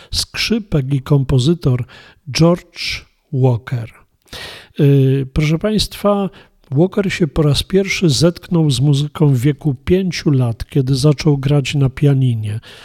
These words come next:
Szybko, bo w wieku czternastu lat został przyjęty do konserwatorium, a później do miejscowego instytutu Curtis.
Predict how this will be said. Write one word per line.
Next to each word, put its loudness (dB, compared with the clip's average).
Szybko, -2
bo 0
w 0
wieku -2
czternastu 0
lat 2
został 2
przyjęty 0
do 2
konserwatorium, -2
a -4
później 0
do 0
miejscowego 0
instytutu -2
Curtis. -2